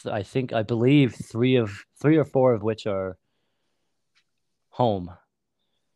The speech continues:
Like, we have a home game on Sunday the twenty-seventh coming up.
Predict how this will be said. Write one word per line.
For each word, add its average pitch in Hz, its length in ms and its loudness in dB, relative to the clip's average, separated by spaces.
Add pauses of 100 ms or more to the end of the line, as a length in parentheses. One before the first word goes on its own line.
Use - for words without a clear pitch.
(220)
Like, 104 180 -4
we 117 80 2
have 113 100 2
a 107 60 2
home 139 260 0
game 123 320 0
on 107 160 -4
Sunday 117 380 -4
the 104 100 -8
twenty-seventh 104 800 -6
coming 98 280 -2
up. 95 240 -8